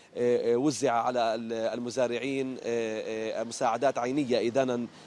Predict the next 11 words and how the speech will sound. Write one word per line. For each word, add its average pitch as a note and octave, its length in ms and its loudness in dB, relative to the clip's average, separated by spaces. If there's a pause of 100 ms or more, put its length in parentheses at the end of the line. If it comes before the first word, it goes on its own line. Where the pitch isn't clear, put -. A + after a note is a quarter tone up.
(120)
بإطلاق B2+ 480 4
هذه A#2 360 0
الحملة C3+ 360 0
بحضور A#2+ 340 -2
محافظ A#2+ 400 -2
نابلس B2 340 -2
وممثلي A#2+ 580 0
هيئة A2+ 200 -2
مقاومة A#2 320 -2
الجدار A2+ 260 -2
والاستيطان، D3 440 -2